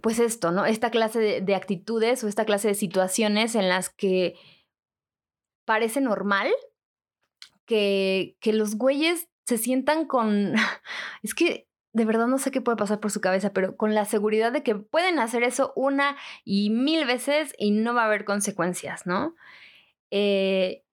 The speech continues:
y bueno, entonces ese es el tema de hoy. Está fuerte, como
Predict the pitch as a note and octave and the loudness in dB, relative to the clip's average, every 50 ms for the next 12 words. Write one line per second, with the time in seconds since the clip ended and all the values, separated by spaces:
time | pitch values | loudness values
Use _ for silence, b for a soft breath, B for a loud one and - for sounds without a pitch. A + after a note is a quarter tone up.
0 | _ _ _ _ A3 A3 A3 A3 A3+ A3+ A3+ A3+ A3 G3 F#3 G3+ D#3 - - - | _ _ _ _ 0 2 4 4 4 4 4 2 2 4 2 2 2 2 -6 -10
1 | - _ _ _ _ _ _ _ B B B B B _ _ _ - G#3+ G3+ G#3 | -14 _ _ _ _ _ _ _ B B B B B _ _ _ -4 -2 2 2
2 | A3+ A3 G#3 G3+ G3+ - _ D4 F#4+ F4 E4+ E4 D#4 C#4 - A#3+ A#3+ A#3+ A#3 A#3 | 2 2 2 -2 -4 -4 _ -2 0 0 0 0 -2 0 0 -2 0 2 2 2
3 | A3 G3+ G3 G#3 A#3 C#4 - - - G#3 - - G#3 G3+ G3+ G3+ - - - - | 2 2 2 2 2 0 -2 -4 -6 -8 -4 -2 0 0 0 0 -2 -6 -8 -4
4 | G#3 G3+ G3+ - C4+ C#4+ E4 F#4 - _ - G3+ F#3+ F3+ F3+ F3+ F3+ F3+ F3 F3+ | -2 -2 0 0 0 0 0 -2 -4 _ -2 0 2 2 2 2 2 2 0 0
5 | F3 | -4